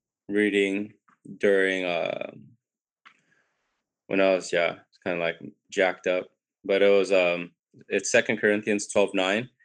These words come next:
It says, "But he said to me, 'My grace is sufficient for you, for my power is made perfect in weakness. Therefore, I will boast all the more go-, gladly of my weaknesses, so that power of Christ may rest upon me.'"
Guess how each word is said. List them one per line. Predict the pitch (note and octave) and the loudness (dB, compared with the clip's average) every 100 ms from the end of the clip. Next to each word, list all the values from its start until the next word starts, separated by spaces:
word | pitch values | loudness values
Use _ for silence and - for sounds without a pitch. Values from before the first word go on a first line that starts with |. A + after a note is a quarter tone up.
| _ | _
It | G2 | -2
says, | A2 G2 F#2 - | 4 2 2 0
"But | G#2 | 2
he | A2 | 4
said | A#2+ A#2+ | 2 2
to | A2 | 2
me, | G#2 G#2+ | 2 4
'My | G#2 F#2 | 2 0
grace | F2 G#2 G#2 | 2 2 2
is | A2 - | -4 -4
sufficient | G#2 G#2+ - G2+ G2 | -2 -2 -2 -8 -6
for | |
you, | F#2+ F#2 F#2+ | -4 -4 -4
for | F#2+ | -2
my | F#2 | -2
power | - F#2+ F#2+ F#2 | 0 2 2 0
is | F2+ | -4
made | F#2+ F#2 F#2+ - _ _ _ _ _ | -2 0 0 -4 _ _ _ _ _
perfect | A#2 G#2+ G#2+ - | 0 2 -2 -2
in | F2+ | -2
weakness. | F#2 F#2+ G2 F#2 - | -2 -4 -4 -6 -2
Therefore, | F#2+ F#2+ G2+ F#2 | 0 2 2 2
I | F2 | 2
will | F2+ F2 | 0 -2
boast | F#2 F2+ - - | -2 -2 -4 -2
all | F2+ | -2
the | F2+ | -2
more | F2 F2+ | -4 -6
go-, | F2 F2+ E2+ - _ _ | -4 -2 -2 -4 _ _
gladly | F2 E2+ E2 F2 F2 | -2 -2 -4 -6 -6
of | F#2 F#2 | -8 -4
my | F2 | -4
weaknesses, | F2 F2+ - - F2 - | -4 -8 -10 -10 -10 -6
so | F#2 | -4
that | D#2+ F2 | -2 -4
power | G2 F2+ | -2 -2
of | E2 - | -2 -4
Christ | F2+ E2+ - | -2 -2 -2
may | F2 | -4
rest | E2 E2 - | -2 -2 -4
upon | - F2 F2 | -10 -10 -10
me.'" | F#2 | -10